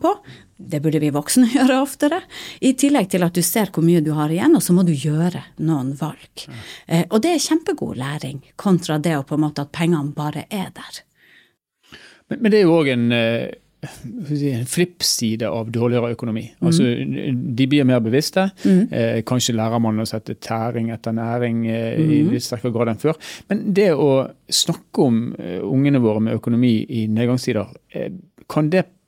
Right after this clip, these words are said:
Speaker 2: ha noen negative konsekvenser? Altså, jeg tenker, vil de bli engstelige for fremtiden sin og så videre?
Speaker 1: Ja, og det er jo faktisk en mulighet for det. Sånn at når at vi sier at det er fint å prate om økonomi hjemme, så tror jeg ikke det er den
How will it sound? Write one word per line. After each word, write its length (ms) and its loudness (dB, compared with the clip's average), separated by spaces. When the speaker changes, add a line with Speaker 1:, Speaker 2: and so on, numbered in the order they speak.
Speaker 2:
ha 140 -2
noen 340 4
negative 420 0
konsekvenser? 640 -4
Altså, 140 -4
jeg 180 -4
tenker, 340 0
vil 380 -2
de 80 2
bli 240 -4
engstelige 480 -2
for 60 -8
fremtiden 440 -2
sin 220 -4
og 60 -4
så 100 -10
videre? 260 -2
Speaker 1:
Ja, 140 0
og 400 -2
det 40 0
er 120 2
jo 60 4
faktisk 420 -4
en 160 2
mulighet 380 0
for 160 -8
det. 180 -6
Sånn 240 2
at 140 -2
når 200 0
at 100 -4
vi 260 2
sier 380 0
at 140 -6
det 120 -4
er 20 -12
fint 300 -4
å 80 -6
prate 300 -6
om 120 0
økonomi 600 2
hjemme, 340 0
så 160 0
tror 160 2
jeg 100 2
ikke 180 0
det 140 0
er 60 0
den 260 0